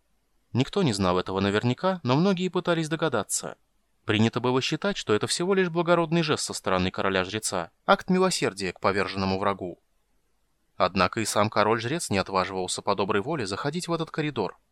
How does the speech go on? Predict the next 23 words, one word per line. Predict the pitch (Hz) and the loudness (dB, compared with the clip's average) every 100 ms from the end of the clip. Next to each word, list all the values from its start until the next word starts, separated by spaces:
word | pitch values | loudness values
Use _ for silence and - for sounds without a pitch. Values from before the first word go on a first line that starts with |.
| _ _ _ | _ _ _
Здесь | 98 90 113 - | -8 -2 -2 -2
чёрный | - 95 95 | -2 0 2
маг | 95 - | 2 0
властвовал | 98 95 - 104 101 | 0 0 0 -2 0
безраздельно, | 101 104 104 120 156 110 87 | 0 0 0 -2 -4 -4 -6
повелевая | - 95 98 95 92 | -6 -4 -2 0 0
теми | 92 104 101 | 0 -2 -2
тёмными | - 104 101 101 | 0 0 2 0
силами, | - 196 175 98 | -2 -4 -2 -4
которые | 85 190 196 196 | -4 -4 -2 0
находились | 147 - 151 185 180 - | 0 -2 -6 -6 -6 -2
у | |
него | 170 165 | -2 -2
в | 156 | -4
услужении. | 151 151 131 104 92 85 85 - _ _ _ _ _ _ _ _ _ | -6 -6 -4 -4 -4 -6 -10 -16 _ _ _ _ _ _ _ _ _
В | 98 | -6
дальнем | 98 95 92 | 0 2 2
конце | 90 98 - | 0 -2 -2
коридора | - 110 120 185 104 | -2 -4 -2 -4 -4
было | 87 196 | 0 0
прорезано | 220 151 170 190 175 | 0 -2 -2 -2 -2
высокое | 165 165 165 - 151 | -2 -2 -4 -2 -2
окно. | 143 104 87 80 | -2 -2 -4 -4